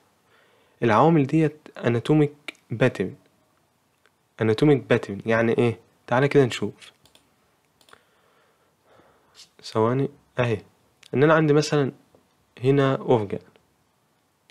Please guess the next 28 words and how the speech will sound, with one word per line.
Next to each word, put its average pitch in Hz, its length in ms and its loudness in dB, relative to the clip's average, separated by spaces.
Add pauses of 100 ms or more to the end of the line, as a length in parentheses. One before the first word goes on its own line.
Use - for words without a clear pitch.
(160)
الاورجان 127 360 2
اللي 117 120 2
هو 131 140 4
ايه 131 200 2
بشكل 120 500 -4
مربع 107 520 -4
ده، 92 120 -16 (680)
الاورجان 147 320 4
دوت 143 280 0
رايح 139 220 -2
له 127 60 0
بلاد 123 220 -2
سبلاي. 101 380 -10 (1000)
البلاد 131 200 2
سبلاي 139 340 0
اللي 131 140 0
رايحه 107 320 -2
له، 101 100 -8 (100)
هل 147 180 0
هي 147 200 4
سنجل 143 320 -2
بلاد 117 280 -2
سبلاي؟ 123 420 -2
يعني 107 220 -2
مثلًا 120 260 -6
كده 120 200 -2
اهوت 135 300 2 (260)
اهو، 107 200 -4